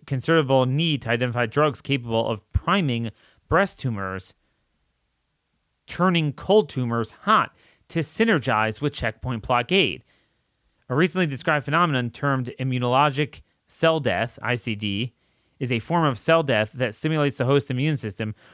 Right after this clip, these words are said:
We reason that an agent that induces I C D of cancer cells without suppressing immune function would be ideal for combination with I C I therapy.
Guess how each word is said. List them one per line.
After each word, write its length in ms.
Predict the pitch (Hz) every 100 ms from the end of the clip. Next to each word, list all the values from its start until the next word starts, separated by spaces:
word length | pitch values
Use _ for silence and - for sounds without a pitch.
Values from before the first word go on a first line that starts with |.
| _
We 120 | 131
reason 380 | 131 165 156 143
that 200 | 127 123
an 140 | 120 127
agent 380 | 160 185 147 135
that 140 | 135
induces 420 | 120 113 160 - 127
I 160 | 127
C 180 | 127 127
D 160 | 120 139
of 140 | 117
cancer 340 | - 143 127
cells 380 | 117 220 240 151
without 300 | 123 143 135
suppressing 460 | - 120 143 139 131 - - -
immune 220 | 123 113
function 420 | - 220 143 131
would 120 | 123
be 120 | 120
ideal 320 | 113 113 147 127
for 140 | 117
combination 460 | 113 120 110 101 120
with 100 | 107
I 160 | 101
C 200 | 101 117
I 160 | 92 95
therapy. 480 | - 156 127 -